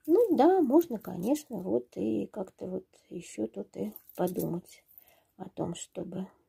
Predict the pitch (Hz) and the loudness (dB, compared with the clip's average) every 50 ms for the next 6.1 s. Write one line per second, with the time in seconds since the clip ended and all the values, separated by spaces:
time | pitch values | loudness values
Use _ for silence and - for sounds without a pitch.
0 | _ _ - - - _ _ _ _ _ _ _ - _ _ _ _ _ _ _ | _ _ -20 -20 -20 _ _ _ _ _ _ _ -20 _ _ _ _ _ _ _
1 | _ _ _ _ _ _ _ _ _ _ - - _ _ _ _ _ _ _ _ | _ _ _ _ _ _ _ _ _ _ -20 -20 _ _ _ _ _ _ _ _
2 | _ _ _ _ _ _ - - _ - 185 - - 180 - 180 180 175 180 170 | _ _ _ _ _ _ -20 -18 _ -10 -8 -8 -8 -10 -6 -2 0 2 2 2
3 | 170 - - - 175 - - - 143 - - - - 156 165 175 175 - - - | 0 0 -6 -14 -14 -10 -8 -8 -8 -8 -10 -8 -6 -6 -6 -6 -8 -10 -10 -10
4 | 175 180 175 170 165 170 156 151 - - - - - - - 170 190 196 196 170 | -10 -8 -6 -4 -4 -4 -4 -6 -6 -10 -10 -10 -10 -6 -2 -2 0 0 0 0
5 | 170 170 170 - 170 160 160 165 180 190 240 294 320 330 320 320 - - - - | 0 0 -2 -4 -8 -8 -8 -4 2 6 8 8 8 8 6 4 0 -10 -6 -6
6 | 269 285 | -6 -6